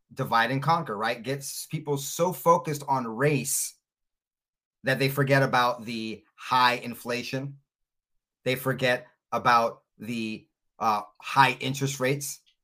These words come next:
that they forget about the wars and the porous border. It's another way.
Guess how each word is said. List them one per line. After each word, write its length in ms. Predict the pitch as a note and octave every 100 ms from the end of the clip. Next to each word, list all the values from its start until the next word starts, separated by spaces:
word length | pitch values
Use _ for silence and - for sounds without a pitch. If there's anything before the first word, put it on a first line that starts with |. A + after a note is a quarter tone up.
| _ -
that 80 | A#2+
they 120 | C3
forget 400 | C3 C3 C3 C3 C3
about 400 | A2 A#2 A#2 -
the 180 | A2+ A2+
wars 680 | G#2 B2+ C3+ C3+ D3 C#3+
and 320 | - A#2+ A#2
the 100 | A2
porous 420 | G2+ - C3 B2+ A#2
border. 520 | A2 B2+ C#3 E3+ - _ _ _ _ _ _ _ _ _ _ _ _ _ _ _ _ _ -
It's 480 | B2+ A#2 - - - _ _ A#2
another 560 | A#2+ C3+ C#3+ D3+ D3+ B2+
way. 460 | B2 C3 B2+ A#2+